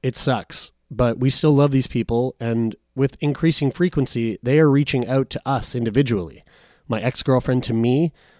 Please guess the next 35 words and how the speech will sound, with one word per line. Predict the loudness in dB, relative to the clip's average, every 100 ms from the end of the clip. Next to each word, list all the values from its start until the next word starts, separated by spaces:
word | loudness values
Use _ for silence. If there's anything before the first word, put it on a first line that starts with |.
| _
my | 0
wife's | 4 2 2
ex-boyfriend | -4 -4 -6 -4 -4 -4
to | -2
her, | 0 -2 -6 _ _ _
for | _ -2
emotional | 2 2 2 0 -2
support. | -4 -6 -6 -8 -16 _ _ _ -20 _ _ _
We | 2 6
want | 6 4
to | 0
provide | 2 4 4 2
this. | -4 -6
It | 0
feels | 4 4
good | 6 4 4
to | -2
provide | -2 -6 -10
it, | -18 _ _ _ _
but | -2 0
it | 2
also | 4 4 2
comes | 2 4 4
out | 2 0
with | 0 -2
a |
cost. | -2 -4 -4 -10 -14 _ _ _ -20 -20 _
We | -2 0
feel | 4 4
so | 4 4 4
good | 6 4 4
when | 2 2
they | 2
reach | 0 0 0
out | 0 0